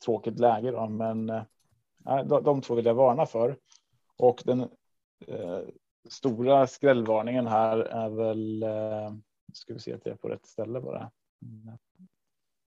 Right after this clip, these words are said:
Anteckningar här så jag inte hittar på. Men, eh, det som jag skulle säga stora skrällvarningen är, det är, eh, nummer ett, Hilarious Am. Eh,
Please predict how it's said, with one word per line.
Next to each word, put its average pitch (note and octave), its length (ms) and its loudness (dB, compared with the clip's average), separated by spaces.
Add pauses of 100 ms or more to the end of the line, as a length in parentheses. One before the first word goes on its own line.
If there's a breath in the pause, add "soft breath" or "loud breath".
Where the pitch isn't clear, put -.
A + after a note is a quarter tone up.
(440)
Anteckningar G#2 500 -10
här G2 140 -10
så A2 100 -12
jag G#2+ 80 -12
inte A2 400 -8
hittar A2+ 340 -6
på. G#2+ 440 -4
Men, A#2+ 460 0
eh, B2 340 6 (120)
det B2+ 320 0
som B2+ 200 -6
jag A#2+ 80 0
skulle A#2+ 140 -10
säga B2 140 2
stora A#2+ 320 0
skrällvarningen A#2+ 600 0
är, G#2+ 140 -2
det - 160 -2
är, A2 600 -4
eh, G#2+ 380 -2 (280)
nummer A#2 220 -2
ett, B2+ 140 0 (640)
Hilarious A2+ 540 0
Am. A#2 260 0 (840)
Eh, G#2 400 -12